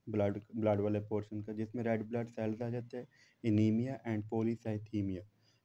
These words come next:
हम इन तीन topics के बारे में इस chapter के अंदर पढ़ेंगे, जिसमें से मैं आपको बताऊंगा कि सबसे important जो topics हैं यूक्यूज़ के लिहाज से वो कौन से हैं, और उसके बाद एमसीक्यूज़ कौन से बन सकते हैं वो।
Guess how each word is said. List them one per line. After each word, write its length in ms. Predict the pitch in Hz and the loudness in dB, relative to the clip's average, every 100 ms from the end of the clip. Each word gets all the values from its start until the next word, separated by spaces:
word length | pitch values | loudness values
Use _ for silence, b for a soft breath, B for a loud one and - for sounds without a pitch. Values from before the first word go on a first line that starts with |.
| - | -2
हम 180 | 123 131 | 0 0
इन 120 | 123 - | -2 -2
तीन 240 | 139 147 | 0 0
topics 420 | 127 117 117 - | 0 -2 -6 -6
के 100 | - | -6
बारे 260 | 107 107 107 | -2 -2 0
में 120 | 110 | -2
इस 140 | 104 | -4
chapter 280 | 107 101 - | -6 -6 -8
के 120 | 104 | -8
अंदर 200 | 101 98 - | -6 -6 -8
पढ़ेंगे, 400 | 95 101 120 139 - b b _ | -8 -6 -6 -8 -14 b b _
जिसमें 280 | 131 127 143 | -6 -2 -4
से 120 | 143 | -2
मैं 200 | 131 131 127 | -4 -2 -2
आपको 300 | 123 - 123 | -4 -4 -6
बताऊंगा 440 | 120 113 110 120 | -2 -2 -2 -4
कि 120 | 127 120 - | -10 -10 -8
सबसे 340 | 123 - 139 110 | -8 -4 -6 -2
important 520 | 123 117 113 113 135 123 | -6 -2 -2 -2 -4 -4
जो 60 | 120 | -2
topics 500 | 110 107 117 - 123 | -2 -2 -8 -8 -8
हैं 160 | 117 - | -8 -4
यूक्यूज़ 520 | 110 110 104 120 120 | 2 2 2 -2 -2
के 60 | 123 | -4
लिहाज 280 | 117 117 117 | -2 -2 -4
से 140 | - | -4
वो 220 | 107 117 117 | 0 0 0
कौन 200 | 131 127 127 | 0 -2 -4
से 80 | 139 | -6
हैं, 160 | 139 147 b b b b - | -6 -10 b b b b -2
और 80 | 117 | -2
उसके 240 | 120 131 | 0 -2
बाद 260 | 123 123 120 127 | 0 -2 -4 -2
एमसीक्यूज़ 560 | 131 143 151 147 135 - | 0 0 -6 -2 -2 0
कौन 160 | 131 123 | -4 -4
से 120 | 127 | -6
बन 200 | 117 117 | -2 -2
सकते 280 | 120 110 127 | -2 -8 -6
हैं 80 | 123 117 | -6 -4
वो। 140 | 110 | 2